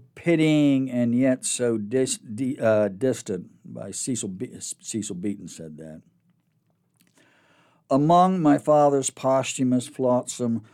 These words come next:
recently washed up in my house, I found a letter postmarked nineteen twenty-five, addressed Miss G Garbo, Hollywood, Cali, private, stamped return to sender, sealed unread,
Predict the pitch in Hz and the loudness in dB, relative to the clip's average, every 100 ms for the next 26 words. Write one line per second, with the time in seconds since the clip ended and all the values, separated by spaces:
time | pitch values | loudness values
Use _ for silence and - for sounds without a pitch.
0 | _ 123 139 139 151 131 123 117 131 127 | _ -2 0 0 -2 0 0 2 2 0
1 | 120 131 - 123 117 113 110 120 117 113 | -2 -8 -4 -2 0 -2 -4 -6 -4 -4
2 | 110 - - _ _ 120 104 131 131 131 | -4 -8 -16 _ _ -8 -6 0 2 4
3 | 127 117 120 123 120 117 113 - 135 127 | 2 0 2 4 4 0 -2 -4 -2 -2
4 | - 127 120 113 135 131 127 127 - 123 | -2 0 0 0 -4 -2 -2 -2 -4 -2
5 | 117 - 135 120 113 127 127 120 110 104 | -4 -2 0 0 -2 -2 0 0 -2 -4
6 | 101 139 107 127 123 110 - - _ _ | -10 -10 -2 4 4 4 0 -14 _ _
7 | 127 117 - 117 143 139 123 135 127 120 | 0 0 -2 -2 0 0 2 4 4 4
8 | 139 127 110 - - _ 127 131 127 113 | 4 6 2 0 -10 _ 0 2 2 0
9 | 110 95 - 156 131 110 90 80 _ _ | -2 -4 -4 0 2 0 -4 -12 _ _
10 | - 131 156 135 95 - _ _ _ _ | -6 2 4 2 -2 -12 _ _ _ _
11 | _ _ - - 139 135 - 120 - 131 | _ _ -8 2 4 4 0 -6 2 4
12 | 131 123 - 127 123 120 120 113 - - | 4 2 0 0 2 2 2 0 -6 -8
13 | 131 131 120 117 131 127 120 113 110 110 | -2 0 0 -2 0 0 2 2 4 2
14 | 107 | 0